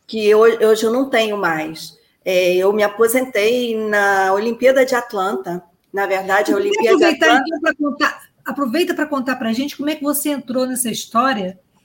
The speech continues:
Speaker 2: e quanto tempo você ficou, né?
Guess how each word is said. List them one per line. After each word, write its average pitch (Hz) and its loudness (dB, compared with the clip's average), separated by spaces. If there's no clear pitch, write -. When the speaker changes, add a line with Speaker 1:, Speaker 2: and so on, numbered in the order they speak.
Speaker 2:
e 226 -6
quanto 330 -2
tempo 302 2
você 277 2
ficou, 269 0
né? 277 -2